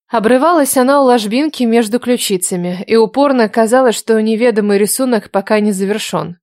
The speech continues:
Я чуть-чуть повернулась, чтобы получше рассмотреть, но тут же все исчезло. И как ни старалась, так и не смогла поймать нужного положения.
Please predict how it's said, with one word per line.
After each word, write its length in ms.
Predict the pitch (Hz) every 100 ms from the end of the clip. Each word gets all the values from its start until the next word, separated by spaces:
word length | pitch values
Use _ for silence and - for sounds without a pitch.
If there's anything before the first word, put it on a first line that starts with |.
| _ - - -
Я 240 | 202 220
чуть-чуть 420 | 233 277 - 226 -
повернулась, 580 | 202 208 220 277 220
чтобы 300 | - 214 208
получше 480 | 202 214 220 262 233
рассмотреть, 640 | 208 - 208 202 240 262 - - - -
но 260 | 208 247 320
тут 300 | - 247 277
же 120 | 294
все 280 | 277 - 208
исчезло. 560 | 226 - 175 170 180 185 - - -
И 100 | 202
как 200 | 220 240
ни 100 | 226
старалась, 600 | - 226 220 254 240 -
так 220 | 233 226
и 40 | 233
не 100 | 226
смогла 400 | 226 226 220 202
поймать 460 | 196 190 226 226
нужного 400 | 208 208 202 202
положения. 680 | 202 208 202 196 175 175 185